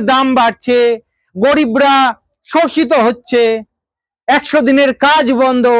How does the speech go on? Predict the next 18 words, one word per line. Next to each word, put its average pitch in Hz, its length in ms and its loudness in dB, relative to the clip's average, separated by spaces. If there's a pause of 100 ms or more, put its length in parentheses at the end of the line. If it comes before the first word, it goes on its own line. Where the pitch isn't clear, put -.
(160)
আবাস 269 400 0
যোজনায় 269 520 0
দুর্নীতি 262 500 -2
হয়েছে, 233 400 0 (760)
চাকরি 294 440 0
পাচ্ছে 247 400 0
না। 240 220 2
বাম 269 340 0
জামানায় 269 500 0
প্রতি 269 300 -2
বছর 262 300 0
এসএসসি 262 480 -4
নিয়োগ 285 400 2
হতো, 240 240 0 (460)
এখন 233 300 0
কিছু 226 320 -4
হয় 135 180 -4
না। 95 120 -20